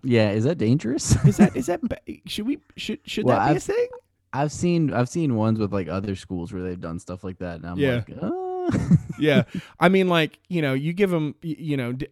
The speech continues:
Speaker 2: d-, Georgia has the, the, the, the shoulder pads with the spikes and stuff, right? Like, I
Speaker 1: Yeah.
Speaker 2: think they put those in, on kids, and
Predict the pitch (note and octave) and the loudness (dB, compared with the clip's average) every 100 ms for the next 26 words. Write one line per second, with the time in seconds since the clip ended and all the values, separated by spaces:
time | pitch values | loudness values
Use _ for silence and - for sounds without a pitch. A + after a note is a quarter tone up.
0 | D3 D3+ D3+ D3+ A3+ A3 F#3 E3+ D3+ C#3 | -6 -4 -2 0 0 2 2 2 2 0
1 | C3 - C#3 B2+ A#2+ A#2 A2+ - _ _ | 0 -4 -6 -2 0 -2 -4 -8 _ _
2 | - A#2 A2+ F#2+ A#2 - E3 C#3+ C3+ B2 | -6 -4 -4 -6 -4 2 4 4 2 0
3 | A2+ A#2 D#3 - C3+ B2+ - A#2 - A2 | -2 -4 -6 -2 -2 -2 -6 -10 -6 -8
4 | A2+ A2+ G#2+ A2+ F2 A#2 A2 A2 B2 A2+ | -4 -6 -4 -2 -2 -2 -4 -4 -4 -4
5 | A2+ A2 G#2+ A2+ A2 A2+ A2+ A#2 | -4 -4 -6 -6 -4 -4 -4 -6